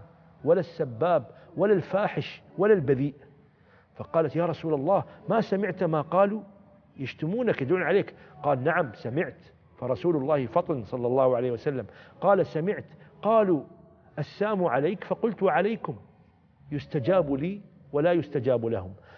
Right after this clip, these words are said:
ولكن لم يسب صلى الله عليه وسلم، لم يشتم.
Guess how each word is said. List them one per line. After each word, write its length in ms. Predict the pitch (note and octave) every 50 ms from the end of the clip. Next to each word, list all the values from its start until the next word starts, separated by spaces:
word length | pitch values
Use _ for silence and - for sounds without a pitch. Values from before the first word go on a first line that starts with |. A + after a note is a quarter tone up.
| - - -
ولكن 540 | A#2+ B2 B2+ C#3+ E3+ F#3+ F#3 - A#3 A#3+ A3+ G3+ -
لم 180 | - C#3 F3 F#3
يسب 300 | F#3 F3 - - G3+ C#3+ - - -
صلى 240 | - - D3+ C3+ C3
الله 300 | C3 C3+ C#3 C3+ B2+ B2
عليه 180 | A2 B2 B2 A#2+
وسلم، 400 | A2+ G#2 - - D3 C3 A2+ G2 - - - - - -
لم 200 | D3 F#3 G3+ F3+
يشتم. 500 | E3 F#3 F#3 - - - - E3+ C3 G#2